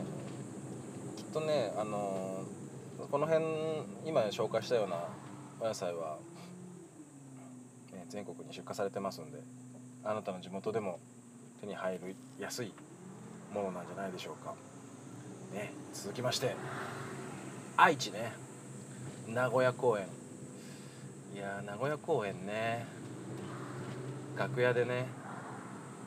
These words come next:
味噌カツ弁当とお持ち帰り用の天むすを<laughs> 準備してもらって、美味しくいただきましたけれども。愛知はね、なんといっても、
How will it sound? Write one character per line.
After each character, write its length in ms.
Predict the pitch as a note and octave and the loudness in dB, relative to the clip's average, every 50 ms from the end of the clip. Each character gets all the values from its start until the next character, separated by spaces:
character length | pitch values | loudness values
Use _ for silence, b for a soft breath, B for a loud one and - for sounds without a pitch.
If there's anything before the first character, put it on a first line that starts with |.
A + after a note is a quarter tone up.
| - - - - - - - - - - - - - - - - - - - | -10 -10 -10 -10 -8 -8 -8 -8 -8 -8 -8 -8 -8 -8 -8 -8 -8 -6 -4
味 60 | A2 | 2
噌 120 | - C3+ A#2+ | 4 4 6
カ 140 | B2+ C3+ | 6 6
ツ 140 | C3 - B2+ | 4 4 2
弁 200 | A#2+ C#3 C3 A#2+ A#2+ | 4 4 4 4 2
当 160 | - G#2 F#2 F#2 | 0 0 0 0
と 160 | - G2 F2+ F2+ - - - - - - - - - - - - - - | 0 -2 -2 -2 -4 -6 -6 -8 -8 -6 -6 -6 -6 -6 -6 -6 0 2
お 60 | A#2 | 4
持 120 | A#2+ C3 | 6 6
ち 120 | B2+ - - | 4 4 0
帰 200 | - - D3+ C3 | 2 2 2 4
り 60 | A#2+ | 6
用 120 | C#3+ B2+ A#2 | 6 6 6
の 100 | A#2+ A#2 | 4 0
天 200 | - - C3 B2 | 2 2 2 2
む 160 | B2 C3 C3 | 4 2 0
す 140 | - - C3 | 4 6 6
を 100 | C3+ - - - - - - - - - - - - - - - - - - | 6 6 2 -8 -10 -10 -8 -8 -8 -8 -8 -10 -10 -10 -10 -10 -10 -8 -8
<laughs> 760 | - - - - F3 - - - - - - - - - - | -6 -4 -2 -2 -2 -2 -4 -8 -8 -8 -8 -4 -4 -4 2
準 120 | - C#3+ C3 | 4 4 4
備 80 | A2+ A2 | 4 2
し 80 | - | 0
て 60 | - F2+ | 0 0
も 80 | F2+ | 0
ら 60 | F#2 | 0
っ 20 | F2+ | 0
て、 220 | - - G2+ G2+ - - - - - - - - - - - - - | 0 0 -2 -2 -2 -4 -6 -6 -6 -6 -6 -6 -6 -6 -6 0 8
美 80 | B2 A#2 | 8 8
味 80 | A2 | 8
し 40 | - | 8
く 100 | - A#2 | 2 2
い 60 | A2 | 4
た 80 | - A2 | 6 6
だ 100 | G#2+ G#2 | 6 6
き 80 | A2+ | 4
ま 100 | A2 A2 | 2 0
し 60 | G2+ - | 0 0
た 60 | - | 0
け 60 | F#2 | 0
れ 60 | F2 | 0
ど 80 | E2 - | 0 -2
も。 120 | - - - - - - B B B B B B - - - | -4 -4 -4 -6 -6 -6 B B B B B B -4 0 4
愛 240 | D#3+ G3+ G#3+ G3 | 8 8 8 8
知 140 | - - D3+ | 8 8 8
は 100 | C3 A2+ | 8 8
ね、 380 | A2 A#2 A#2 A2+ G#2+ G#2 F#2+ F#2+ - - - - - - - - - - - - - C3 C3+ | 8 8 6 6 6 4 2 2 0 -2 -2 -2 -2 -2 -2 -2 -2 -2 -2 -2 -2 4 10
な 140 | D3+ E3+ | 10 10
ん 80 | F3+ F3 | 10 10
と 120 | - C#3+ | 8 6
い 20 | B2+ | 6
っ 40 | - | 6
て 120 | - B2 | 4 2
も、 180 | A2+ A2 G2+ | 2 4 2